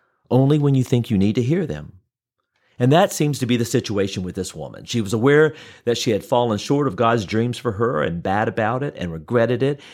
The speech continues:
And so when she heard that she was forgiven, and from the gram-, grammar and structure of the story, I hope you'll take a look at it, Luke seven, we can kind of assume that Jesus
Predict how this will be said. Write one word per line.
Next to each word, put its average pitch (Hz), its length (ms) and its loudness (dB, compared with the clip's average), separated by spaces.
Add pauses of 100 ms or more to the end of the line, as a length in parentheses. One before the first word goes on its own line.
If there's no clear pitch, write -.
And 113 200 2
so 131 200 4
when 113 380 0 (240)
she 190 240 0
heard 156 400 2
that 110 220 2
she 147 120 2
was 107 200 0
forgiven, 135 480 2
and 110 120 2
from 120 200 2
the 101 80 0
gram-, 123 560 -2 (120)
grammar 127 360 0
and 92 100 -2
structure 120 400 -2
of 98 80 -2
the 90 80 -6
story, 127 300 0
I - 20 -4
hope 123 180 0
you'll 92 120 -6
take - 160 -6
a - 40 -4
look 110 240 -4
at 156 140 0
it, 160 100 0
Luke 98 220 -2
seven, 143 380 0 (360)
we 147 200 4
can 110 320 0
kind 151 280 0
of 98 120 0
assume 147 400 -2
that 90 180 -2
Jesus 131 440 0